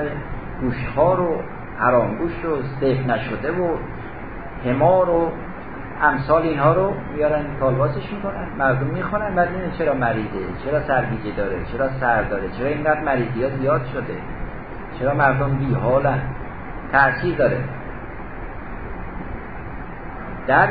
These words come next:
این موارد اگه مطالب پخته نشه انسان مریض می‌شه، مریضیش هم چهل پنجاه سال طول می‌کشه و ادنا مریضی که بر انسان حاصل می‌شه جهله، یعنی جهلی که تا آخر میمونه با انسان.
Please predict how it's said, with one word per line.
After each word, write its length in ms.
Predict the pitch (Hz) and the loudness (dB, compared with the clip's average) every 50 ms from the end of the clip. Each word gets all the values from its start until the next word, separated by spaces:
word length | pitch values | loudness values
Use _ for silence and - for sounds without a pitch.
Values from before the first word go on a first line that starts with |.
| 202 - | 2 -2
این 200 | 214 214 220 214 | -2 -2 0 2
موارد 520 | 208 196 196 190 196 196 190 190 190 185 180 | 2 2 4 4 4 4 4 4 4 2 2
اگه 200 | 165 151 156 156 | 0 0 2 4
مطالب 460 | 156 147 143 143 143 147 143 139 135 135 - - | 4 4 4 4 4 4 4 4 4 2 0 0
پخته 320 | 139 131 131 135 - 135 127 | 0 0 0 0 -2 -2 0
نشه 580 | 123 117 - - - 131 143 165 180 190 185 - - - - 139 | 0 0 0 0 -2 0 2 2 2 0 -2 -4 -8 -8 -6 -4
انسان 340 | 135 131 131 135 160 170 | -2 -2 0 0 0 2
مریض 440 | 180 180 165 147 139 160 202 220 233 | 2 2 2 4 4 2 2 0 0
می‌شه، 400 | 254 269 226 - - 185 170 156 | 0 0 0 0 2 2 4 4
مریضیش 600 | 139 147 160 160 160 156 160 165 175 214 220 - | 4 4 4 4 4 4 2 0 0 0 0 0
هم 100 | 240 233 214 196 180 - - - | 0 0 -2 -4 -6 -8 -4 0
چهل 240 | 185 175 170 160 170 | 4 4 4 4 4
پنجاه 400 | 156 160 160 156 156 190 226 226 | 2 0 0 2 2 4 4 4
سال 200 | 214 - 202 170 | 4 6 4 4
طول 180 | 127 - 143 139 | 4 2 -2 -2
می‌کشه 440 | 123 110 113 - - - - - - - - - - - - - - - - - - - - - - - - - - - - - - - - - | -2 -2 -4 -6 -8 -8 -8 -10 -10 -10 -10 -10 -10 -10 -10 -10 -10 -10 -10 -10 -10 -10 -10 -10 -10 -10 -10 -10 -10 -10 -12 -12 -12 -10 2 4
و 60 | 131 151 131 131 | 6 6 6 8
ادنا 520 | 185 180 185 175 - 175 180 180 180 180 170 | 8 8 8 8 6 4 4 6 6 8 8
مریضی 480 | 170 165 170 170 175 175 170 190 240 | 8 8 8 8 6 2 0 -2 0
که 100 | 214 233 | 2 4
بر 180 | 220 220 214 202 | 6 6 6 6
انسان 360 | 202 196 175 180 185 180 175 | 6 2 0 0 2 2 4
حاصل 320 | 170 170 165 175 175 170 165 | 4 4 4 2 0 -2 -2
می‌شه 280 | 165 160 151 - 190 | -2 -2 -2 0 0
جهله، 460 | 175 - 175 147 127 - - - - - - - - - - - - - - - - - - - - - - - - - - - - - - - | 2 4 6 6 6 4 2 -2 -4 -6 -8 -8 -10 -10 -10 -12 -12 -12 -12 -10 -10 -10 -10 -10 -10 -10 -10 -10 -10 -10 -10 -10 -10 -10 -8 -6
یعنی 160 | 117 123 151 | -4 -4 -2
جهلی 480 | 139 131 180 185 202 202 190 190 208 202 | 0 4 8 8 8 8 8 6 2 0
که 140 | - 196 190 | 0 0 0
تا 160 | 180 185 180 | 2 4 4
آخر 420 | 180 175 175 156 - 180 190 190 | 6 6 4 4 6 6 4 4
میمونه 360 | 190 196 220 247 262 247 214 175 | 4 2 2 2 2 2 4 4
با 120 | 151 139 | 4 4
انسان. 320 | 131 131 - - 101 87 | 4 2 0 -2 -4 -4